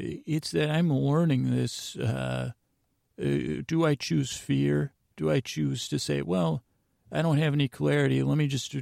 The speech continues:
do something fast," or, "Let me overreact"?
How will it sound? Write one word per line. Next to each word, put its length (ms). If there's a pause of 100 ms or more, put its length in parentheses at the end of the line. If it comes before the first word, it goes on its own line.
(100)
do 160
something 380
fast," 720
or, 200
"Let 360
me 100
overreact"? 1040